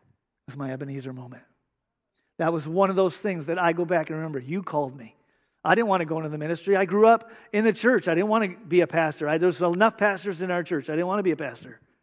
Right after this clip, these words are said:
But God called me into the ministry. That's one of those things that I go back to, that he did. And he reminded me when I went to camp two years ago. This is where I called you. We need to have those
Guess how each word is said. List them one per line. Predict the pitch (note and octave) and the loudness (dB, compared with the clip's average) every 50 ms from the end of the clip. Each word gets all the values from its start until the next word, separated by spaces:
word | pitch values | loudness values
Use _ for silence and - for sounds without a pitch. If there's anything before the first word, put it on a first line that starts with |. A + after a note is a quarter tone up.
| _ _ _ _ _ _ _ _ _ _ _ _ _ _ _ _ | _ _ _ _ _ _ _ _ _ _ _ _ _ _ _ _
But | - C#3+ C3 | -14 -4 0
God | E3+ E3+ F#3+ F#3+ E3+ | 2 2 2 2 0
called | - D#3+ D#3 C#3 C3 A#2+ | -4 -4 -4 -4 -6 -10
me | A2+ A#2 - _ _ _ _ _ _ _ _ _ _ _ | -16 -20 -20 _ _ _ _ _ _ _ _ _ _ _
into | C3+ C#3 C3+ | -12 -10 -10
the | C#3 C#3 | -10 -10
ministry. | C#3 C#3 C3+ C3 - - - A#2 A#2 - _ _ - | -10 -12 -12 -14 -14 -14 -14 -14 -14 -18 _ _ -4
That's | C#3+ E3 E3+ - E3 | -4 -4 -4 -4 -4
one | F#3 G3 G3 | -2 -2 0
of | F#3+ F3+ | 2 2
those | F3+ F3 D#3 - | 2 2 2 -2
things | - G#3+ G3 F#3 F3 D3+ C#3+ - - - - _ _ | -4 -4 -4 -4 -6 -8 -12 -14 -18 -20 -20 _ _
that | E3 D#3+ | -4 -4
I | D3+ D#3 | -2 -4
go | D3+ D3 | -4 -6
back | C3 B2+ - F#3 F3 D#3 - - | -6 -2 0 0 0 0 -4 -10
to, | - - - - - - _ _ _ _ _ _ _ _ _ _ _ _ | -16 -16 -16 -16 -18 -20 _ _ _ _ _ _ _ _ _ _ _ _
that | B2+ A#2+ | -14 -8
he | - G3+ G#3 | -4 -4 -2
did. | F3 D3+ C#3+ C3 A2+ - _ _ _ _ _ _ _ _ _ _ _ _ | -2 -4 -6 -8 -8 -14 _ _ _ _ _ _ _ _ _ _ _ _
And | - D3+ | -8 -6
he | D#3+ | -4
reminded | D3 D3+ D3 D3+ D#3+ E3+ G3+ G3+ F#3+ F3+ E3+ | -2 -2 -4 -4 -4 -2 -2 0 0 -2 -2
me | D#3 D3 C#3 | -2 -6 -6
when | D3 D3 | -6 -6
I | D3+ | -6
went | D#3 D#3 D3 | -8 -8 -8
to | - D#3 | -10 -10
camp | - - F3+ D3 B2+ - - | -8 -8 -8 -8 -8 -10 -10
two | - E3+ | -10 -6
years | D#3+ D#3 D3 C3+ C3 | -6 -4 -6 -6 -8
ago. | D3 C3 C3 B2 C3 _ _ _ _ _ _ _ - | -10 -12 -12 -16 -20 _ _ _ _ _ _ _ -14
This | E3 D#3 F3 | -14 -14 -12
is | D3 C3+ | -12 -10
where | D#3+ D3 | -8 -8
I | D3 D3 | -8 -8
called | - D#3 C3+ B2 A#2+ | -10 -14 -18 -18 -20
you. | A#2 _ _ _ _ _ _ _ _ _ _ _ _ _ _ _ _ _ _ _ _ _ _ _ - - | -20 _ _ _ _ _ _ _ _ _ _ _ _ _ _ _ _ _ _ _ _ _ _ _ -18 -12
We | D3+ D#3+ | -8 -6
need | E3 F#3 F3+ | -4 -2 -2
to | D3+ C#3 | -2 -4
have | C#3 E3 F3 E3 D3+ | -4 -6 -6 -6 -6
those | D3 C#3+ B2+ B2 B2 - - | -6 -8 -10 -12 -16 -20 -20